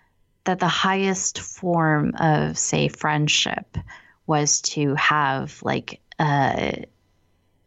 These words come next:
a, like, a completely permeable membrane between myself and the other person, um, and to be available twenty-four hours a day,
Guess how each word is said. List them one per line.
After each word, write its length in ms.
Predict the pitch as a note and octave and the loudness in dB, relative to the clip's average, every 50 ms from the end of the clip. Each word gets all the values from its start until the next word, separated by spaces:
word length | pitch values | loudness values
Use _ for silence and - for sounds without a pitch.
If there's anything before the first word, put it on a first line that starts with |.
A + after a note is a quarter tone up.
| - _ _ _ _ _ _ | -20 _ _ _ _ _ _
a, 320 | - E3+ D#3+ D#3+ D#3+ D#3+ - - - _ _ _ - | 2 4 4 6 4 2 0 -2 -6 _ _ _ 0
like, 200 | D#3+ E3 D#3 - | 0 0 2 0
a 80 | D#3+ | -2
completely 1200 | D#3 - - E3+ D#3 D3+ - - - - E3 D#3+ D3+ - - - D#3+ D#3 D3+ D3 D3+ D3+ D3+ D3 - - _ _ _ _ _ _ _ _ - | -2 2 4 4 4 6 4 2 2 4 4 4 4 4 2 2 2 4 4 6 6 6 4 2 0 -4 _ _ _ _ _ _ _ _ -2
permeable 1160 | - - F3 D#3 D3+ D3 C#3+ C#3+ C#3+ C#3+ C#3+ C#3 C#3 C#3+ D3 C3+ A2+ - F#2 D#2+ - - - - | 2 2 4 4 4 6 6 6 6 4 4 2 2 2 2 2 4 4 4 4 2 2 2 4
membrane 1120 | D3+ D3 C#3+ C#3 C3 C3 C3+ C#3 - - A#2+ A#2+ A2+ A2+ - F2 E2 E2+ - - E3+ E3+ D3+ - | 6 6 6 6 6 4 4 2 2 2 2 2 2 0 0 0 0 0 2 4 4 4 2 2
between 840 | - C#3+ - - - D3 C3+ - - B2 - A#2+ A#2 A#2+ A#2+ A#2+ A#2+ - | 0 0 2 2 2 2 2 4 4 4 4 4 4 4 4 2 2 2
myself 800 | D#3 C#3+ A2+ B2+ - - - A2 - - - - - - - - - | 2 2 4 2 2 2 2 0 0 0 0 -2 -2 -4 -8 -6 -4
and 220 | - D#3 C3+ - - | -2 0 0 0 0
the 140 | G2+ - | 0 0
other 280 | - - - - C3 - | 0 0 -2 -2 -4 -4
person, 800 | - - - - - - - - - - - - - - - F#3+ - - - - - - - - - - | -4 -2 -2 -2 -2 -2 -2 -2 -2 -4 -4 -4 -2 -2 -2 -4 -4 -6 -10 -10 -10 -8 -8 -8 -8 -4
um, 480 | - D#3+ D#3 D3 C#3+ C3+ - - - - | -2 0 2 2 2 2 2 2 2 2
and 220 | - E3+ D#3+ D3+ | 2 2 2 2
to 80 | D#3+ D#3 | 2 2
be 180 | D#3 D#3 D#3 | 4 4 4
available 840 | D#3+ D3 D3+ D#3+ D#3 E3+ F3+ F3+ E3+ D3+ C#3 C#3 - - - - - - | 4 4 2 2 2 4 2 2 2 2 2 2 0 0 0 -2 -4 -6
twenty-four 720 | - - - A2 G#2+ C#3 C#3+ - - - - D3+ - - | -4 -2 -2 2 2 0 0 0 -8 -2 0 0 0 2
hours 480 | - - C3+ - - - - - - - | 0 0 -2 -2 -2 -4 -4 -2 -2 -2
a 60 | E2+ | -2
day, 640 | E2 - E2 - - - - G1+ - - - F#3 | -2 0 -2 0 0 -2 -2 -2 -2 0 -2 -2